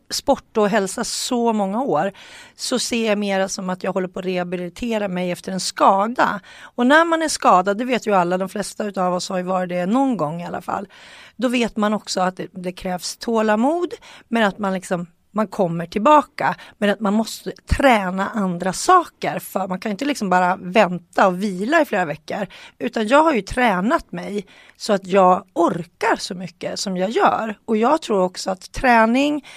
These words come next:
den här känslan av att ta ut sig fysiskt, också påverkar sig, mig fysiskt eller psykiskt. Att man liksom känner sig gladare. Det vet ju alla som har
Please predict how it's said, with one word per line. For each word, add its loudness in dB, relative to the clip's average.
den -6
här 2
känslan 2
av 4
att -2
ta -4
ut -2
sig -4
fysiskt, -2
också -4
påverkar -4
sig, -10
mig -4
fysiskt -6
eller -2
psykiskt. -2
Att 0
man 0
liksom -4
känner -2
sig -8
gladare. 0
Det -8
vet -2
ju 0
alla 2
som -2
har 2